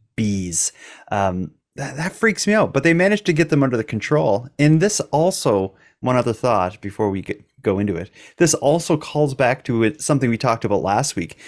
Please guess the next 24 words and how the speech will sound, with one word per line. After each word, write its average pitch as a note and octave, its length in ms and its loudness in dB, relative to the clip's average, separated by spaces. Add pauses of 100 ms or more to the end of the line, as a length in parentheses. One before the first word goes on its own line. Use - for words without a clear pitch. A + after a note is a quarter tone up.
(160)
We C3+ 100 0
talked G3 240 2
about F3+ 160 2
the C3 80 2
raccoon A#2+ 460 2
invasion, G2 600 0 (440)
and A#2+ 120 2
the A#2 60 2
people D3+ 360 2
who B2 100 0
had B2+ 120 2
the A#2 60 2
raccoon A#2+ 400 2
in D3+ 60 4
their A2+ 100 0
house G2+ 220 -4
decided A2+ 420 -2
to - 60 -2
call A2+ 220 -4
the G2+ 100 -4
police. D3 500 -2 (100)
And B2 100 0
I B2 80 2
thought, A#2 400 0